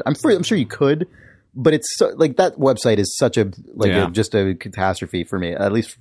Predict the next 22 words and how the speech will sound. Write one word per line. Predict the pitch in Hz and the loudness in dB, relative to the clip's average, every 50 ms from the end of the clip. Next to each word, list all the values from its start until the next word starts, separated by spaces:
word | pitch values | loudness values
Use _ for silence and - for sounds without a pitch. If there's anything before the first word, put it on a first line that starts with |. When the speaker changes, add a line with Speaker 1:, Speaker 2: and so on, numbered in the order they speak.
| 113 - | -16 -12
Speaker 1:
for | 98 95 | -10 -6
me | 92 95 | -4 -2
at | 90 80 | -2 -4
this | - - | -4 -8
point, | - 95 95 92 | -6 -6 -6 -4
that | - 101 | -2 -2
I | 104 | -2
don't | 104 101 98 | -2 -2 -4
even | 95 95 92 - _ _ - - - - - _ - | -4 -6 -6 -8 _ _ -20 -20 -20 -20 -18 _ -2
understand | 120 104 98 - - 110 101 95 90 | -2 -2 -2 -2 -2 -2 -2 -2 -2
how | 82 98 | -2 -4
you | 101 90 87 | -4 -4 -4
would | 87 80 | -6 -4
dig | 95 92 80 | -4 -6 -4
things | - 92 90 85 98 | -4 -6 -4 -2 -2
up. | 92 - - - - - _ - | -2 -2 -4 -12 -20 -20 _ -2
But | 139 202 156 120 - _ _ _ _ _ - | 0 0 0 0 -2 _ _ _ _ _ -14
Twitter | - - 147 127 127 123 120 117 110 - _ _ _ _ - | -2 0 2 2 4 2 2 0 -2 -4 _ _ _ _ -6
and | 117 110 104 98 98 95 85 87 | -2 -2 0 0 0 -2 -4 -4
blogs | 85 120 110 107 107 101 101 101 98 92 87 85 - - _ - | 0 0 2 2 2 2 0 0 -2 -4 -8 -10 -12 -14 _ -6
Speaker 2:
Right. | - 92 87 85 | -2 0 0 0
Speaker 1:
and, | 90 90 90 90 87 82 | 0 -2 -4 -4 -6 -6